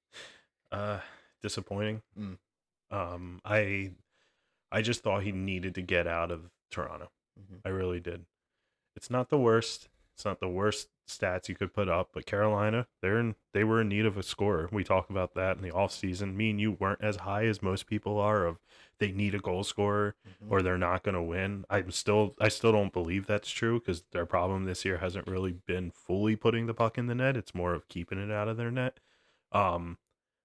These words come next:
Speaker 1: but I, I, I, I had a feeling he was gonna hit twenty-five to thirty this year, and it's just not gonna happen.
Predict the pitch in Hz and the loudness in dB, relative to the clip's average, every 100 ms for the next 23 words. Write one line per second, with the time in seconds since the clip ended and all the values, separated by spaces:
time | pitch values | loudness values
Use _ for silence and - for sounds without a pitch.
0 | _ 101 80 - _ _ _ _ _ _ | _ 2 2 -4 _ _ _ _ _ _
1 | _ _ _ _ _ _ _ _ _ _ | _ _ _ _ _ _ _ _ _ _
2 | - 117 104 110 101 107 - _ - 113 | -4 0 4 4 4 2 0 _ -4 -2
3 | 98 127 139 - - 113 107 90 101 98 | 2 2 0 0 4 6 4 2 -2 -2
4 | 90 95 90 85 98 - 92 90 85 90 | -2 0 0 0 -2 -2 -2 -2 0 -2
5 | 82 - 85 80 80 80 - 78 82 - | -2 -4 -4 -4 -6 -8 -8 -8 -8 -14
6 | _ _ 87 90 - 92 - 78 - 78 | _ _ -4 -4 -4 -6 -4 -6 -6 -8
7 | 85 71 - 85 | -8 -10 -8 -10